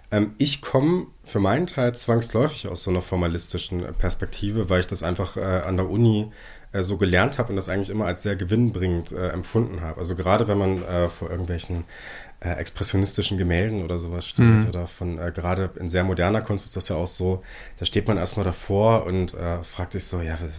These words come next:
Speaker 1: was soll denn das jetzt?“, ne? Und dann ist es, äh, eben eigentlich eine Befreiung und auch ein sehr, sehr guter Weg, sich erstmal ganz, äh, p-, ja, g-, ganz bodenständig irgendwie da vorzustellen und an-, und, äh, irgendwie zu sagen,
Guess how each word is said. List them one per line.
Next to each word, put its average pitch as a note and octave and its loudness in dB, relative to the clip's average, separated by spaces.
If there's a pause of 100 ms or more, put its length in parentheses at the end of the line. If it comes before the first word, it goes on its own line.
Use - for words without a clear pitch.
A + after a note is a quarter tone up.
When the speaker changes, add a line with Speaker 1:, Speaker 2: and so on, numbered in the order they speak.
Speaker 1:
was D#2+ -6
soll E2+ 0
denn D#2+ -2
das G2+ -2
jetzt?“, - -10
ne? F#2 -4 (480)
Und F2 -6
dann G#2 6
ist F#2+ -4
es, - 2
äh, F#2 0
eben F2+ -2 (120)
eigentlich A#2 -2
eine G2 -2
Befreiung G#2 0
und G2 -2
auch F2+ -4
ein A2+ 0
sehr, G2+ 2
sehr A2 4
guter G#2 0
Weg, G#2 0
sich - -6
erstmal F#2 -2 (220)
ganz, C3+ 2 (160)
äh, G#2 0
p-, F#2+ -8 (1000)
ja, F#2 0 (420)
g-, F#2 0
ganz A#2 0
bodenständig A2 4
irgendwie G#2+ -2
da F#2+ 0
vorzustellen A2+ 2
und F#2+ 2
an-, A2+ 0
und, F#2 -4
äh, F#2 0
irgendwie F#2+ -2
zu - -2
sagen, F#2+ 4